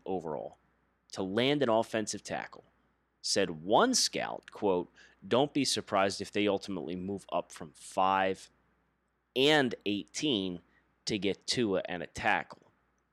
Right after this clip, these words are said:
Why have we not thought to discuss this before? I don't know about you. I don't know about Travis. You know, I listen to Locked On Dolphins quite consistently, but I don't remember this being a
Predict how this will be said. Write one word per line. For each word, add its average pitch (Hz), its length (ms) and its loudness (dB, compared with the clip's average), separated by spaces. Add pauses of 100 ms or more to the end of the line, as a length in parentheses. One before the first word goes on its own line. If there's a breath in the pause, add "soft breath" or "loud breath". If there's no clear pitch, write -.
(1400)
Why 117 200 6
have 147 140 2
we 143 100 0
not 135 300 -2
thought 147 260 4
to 120 60 -6
discuss 117 480 0
this - 220 -2
before? - 640 -10
I 160 120 2
don't 220 100 6
know 165 60 6
about 123 280 4
you. 113 280 0
I 98 60 -6
don't 123 80 -2
know 120 80 0
about 95 180 0
Travis. - 800 -2 (220)
You 69 60 -16
know, 62 60 -12
I 131 120 2
listen 127 400 2
to 98 100 -6
Locked 92 360 0
On 87 180 -4
Dolphins 78 560 -6 (600 loud breath)
quite 127 260 4
consistently, 90 840 -4 (1160)
but 101 140 2
I 98 80 2
don't 147 320 0
remember 123 320 -2
this 113 320 -2
being 92 600 -2 (600)
a - 60 -20